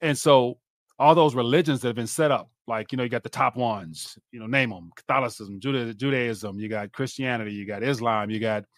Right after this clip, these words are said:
Con-, Buddhism, you got Confu-, Confucianism, you got s-,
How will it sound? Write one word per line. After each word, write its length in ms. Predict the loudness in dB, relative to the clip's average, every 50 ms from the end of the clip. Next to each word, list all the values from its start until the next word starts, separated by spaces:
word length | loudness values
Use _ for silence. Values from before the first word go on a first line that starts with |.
| _ _ _
Con-, 140 | -16 -8 0
Buddhism, 480 | 4 4 4 4 4 0 -2 -6 -8
you 80 | -8 -8
got 140 | -8 -10 -10
Confu-, 320 | -10 -6 -4 -2 -2 -4
Confucianism, 640 | -4 -8 -6 -2 -2 -2 -2 -2 -4 -6 -4 -6 -6
you 140 | -4 -4 -2
got 240 | 0 0 0 0 -2 _ _ _ _ _ _ _ _ _ _ _ _ _ _ _ _ _ _
s-, 260 | -20 -20 -20 -20 -20